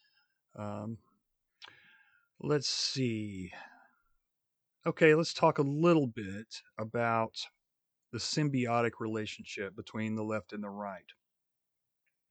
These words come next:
Um, I think that's another thing that's blown my mind. I should have mentioned that, is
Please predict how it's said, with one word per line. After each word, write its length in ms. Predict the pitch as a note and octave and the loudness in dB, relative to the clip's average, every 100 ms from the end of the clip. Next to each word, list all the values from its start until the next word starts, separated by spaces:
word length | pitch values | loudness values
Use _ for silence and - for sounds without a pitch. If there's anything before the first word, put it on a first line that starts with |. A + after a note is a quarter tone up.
| _ _ - - - - - - - _ | _ _ -20 -20 -20 -20 -20 -20 -20 _
Um, 540 | D3+ D3+ D3 C#3+ C3 B2 _ - | 4 4 4 0 -4 -10 _ -2
I 60 | D#3+ | 4
think 180 | G3 | 4
that's 200 | F3 F3 | 6 6
another 420 | D#3 C#3+ D3+ E3 E3+ | 6 4 6 6 6
thing 260 | - F3 | 4 2
that's 140 | E3 - | 0 -2
blown 300 | D#3+ D#3+ D#3+ | 2 2 2
my 120 | D3+ | 2
mind. 380 | D3+ D#3 D#3 D3+ | 0 0 -2 -4
I 120 | C3+ | -8
should 160 | - C#3+ | -4 -4
have 100 | C3 | -2
mentioned 380 | C3+ C3 C#3 | -4 -4 -4
that, 220 | C3+ C3+ B2 | -4 -4 -6
is 400 | A#2 A#2+ A2+ | -6 -6 -8